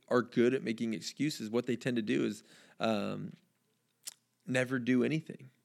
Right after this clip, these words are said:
They just make excuses of why they can't do anything. And you can never really get 'em to do much. Well, these guys, there's,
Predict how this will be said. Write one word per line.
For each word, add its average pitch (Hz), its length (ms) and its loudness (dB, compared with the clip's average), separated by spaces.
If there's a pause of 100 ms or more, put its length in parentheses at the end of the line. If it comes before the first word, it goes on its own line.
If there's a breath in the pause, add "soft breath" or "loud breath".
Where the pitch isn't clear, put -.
(120)
They 120 100 2
just 120 260 -2
make 120 200 0
excuses 120 360 -4
of 117 60 2
why 110 320 0
they 117 140 0
can't 127 320 -4
do - 160 -10
anything. - 460 -16 (520 soft breath)
And 123 320 0
you 131 80 0
can 127 160 0
never 127 240 2
really 131 240 6
get 120 160 6
'em 120 140 2
to 120 100 -2
do 117 180 4
much. - 540 -6 (500 soft breath)
Well, 123 120 6
these 147 260 4
guys, 113 420 2 (320 soft breath)
there's, 120 380 2